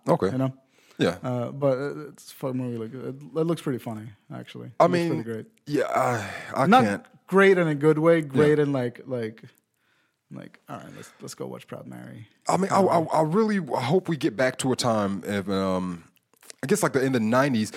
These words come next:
Speaker 1: like, you know how I, I talked about I don't, not into action, really not into
Speaker 2: Yeah.
Speaker 1: horror, but there's, uh, something that would happen in the nineties when I really did get into action because you had action comedy. Like, ho-, bi-, what's, what's my guy's, um, Eddie Murphy's whole career is based off of
Speaker 2: That's true.
Speaker 1: action comedy.
Speaker 2: Yeah.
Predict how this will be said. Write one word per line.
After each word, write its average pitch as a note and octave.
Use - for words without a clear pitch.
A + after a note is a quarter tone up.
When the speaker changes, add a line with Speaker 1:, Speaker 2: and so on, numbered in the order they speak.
Speaker 1:
like, D#3
you G#3+
know G3+
how E3+
I, C3
I C3+
talked C#3+
about C3
I A2+
don't, C3
not A#2
into A#2+
action, B2+
really C3
not B2
into B2+
Speaker 2:
Yeah. B2
Speaker 1:
horror, C#3+
but B2
there's, B2+
uh, A2
something E3
that C3+
would A#2+
happen C#3
in B2+
the A2
nineties B2
when A2+
I A2
really A2+
did D#3
get B2+
into A2
action A2
because B2
you C3+
had C3
action B2+
comedy. A2+
Like, A2
ho-, -
bi-, D#3
what's, C#3
what's E3+
my A#2
guy's, G2+
um, G2
Eddie F#3
Murphy's D3
whole E3+
career E3+
is A2+
based C#3+
off C#3+
of C#3
Speaker 2:
That's -
true. A#2
Speaker 1:
action A2+
comedy. B2+
Speaker 2:
Yeah. D3+